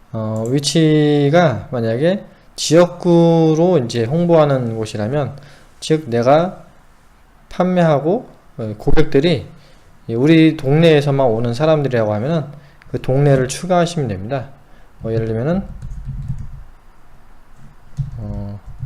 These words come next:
마포구 어, 검색이 안 나오네요. 마포 아니면 이제 지도를 이렇게 키워서 이렇게 마우스 휠로 이렇게 키워서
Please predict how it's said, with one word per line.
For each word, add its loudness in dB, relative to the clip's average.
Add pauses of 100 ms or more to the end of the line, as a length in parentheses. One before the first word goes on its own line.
(120)
마포구 -6 (3000)
어, -10
검색이 -6
안 -4
나오네요. -6 (1120)
마포 -4 (2250)
아니면 -2
이제 -4 (420)
지도를 2 (160)
이렇게 -12
키워서 0 (1080)
이렇게 -8
마우스 -2
휠로 0
이렇게 -6
키워서 -2